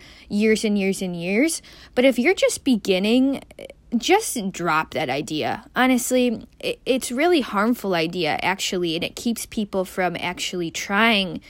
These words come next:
to meditate because they think that sort of image that I just described is what they have to achieve when they are meditating, and it's simply not the case.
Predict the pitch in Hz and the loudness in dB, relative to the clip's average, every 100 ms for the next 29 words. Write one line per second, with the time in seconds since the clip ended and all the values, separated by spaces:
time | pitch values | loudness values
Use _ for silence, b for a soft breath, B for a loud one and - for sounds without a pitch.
0 | B - - 190 214 196 - 139 - 196 | B -8 -4 0 2 0 -2 -6 -6 -6
1 | 214 196 190 185 - 214 214 - b b | -4 -2 -2 -2 -2 -2 -2 -6 b b
2 | b b 196 202 202 202 - 240 202 185 | b b 0 4 4 4 0 -2 0 -2
3 | - 214 220 202 190 202 185 185 196 - | -2 2 4 4 2 0 -2 0 -2 -6
4 | 180 - 196 196 185 185 - 185 196 190 | -8 -6 0 2 2 0 -4 -2 -2 -2
5 | 185 180 - 180 185 196 175 - 190 170 | -4 -4 -4 -6 -2 -4 -4 -6 -4 -4
6 | - - - - 269 185 170 214 B B | -4 -2 0 6 6 4 0 -6 B B
7 | - 202 202 190 170 185 277 - 233 208 | -2 2 4 2 0 2 2 2 0 -2
8 | 202 - 220 226 - - - 302 311 339 | -2 -4 -4 -2 -2 -4 2 0 0 -4
9 | 339 247 226 226 - 196 - - 175 - | 0 2 2 0 -4 -12 -12 -8 -8 -8
10 | - | -12